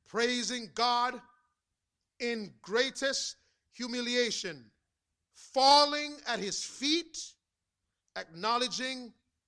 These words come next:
with thankfulness the work that he did. Only one. This is remarkable. This man was a stranger, the Bible tells us.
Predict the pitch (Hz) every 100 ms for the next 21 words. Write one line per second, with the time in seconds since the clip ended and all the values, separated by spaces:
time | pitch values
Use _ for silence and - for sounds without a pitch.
0 | _ _ _ _ _ 120 - - 208 214
1 | - 214 208 220 214 - - - - -
2 | _ _ _ _ 92 - 196 185 - _
3 | _ _ _ _ _ _ 156 151 160 165
4 | 131 _ _ _ _ _ _ _ _ _
5 | _ _ _ _ _ 165 151 131 113 _
6 | _ _ _ _ _ _ _ _ _ _
7 | 120 104 _ _ _ _ _ _ _ _
8 | _ _ _ _ _ _ _ _ _ _
9 | _ _ _ _ _ _ _ _ - 170
10 | 135 135 139 131 113 143 151 135 123 -
11 | 147 147 120 123 127 127 123 147 143 185
12 | -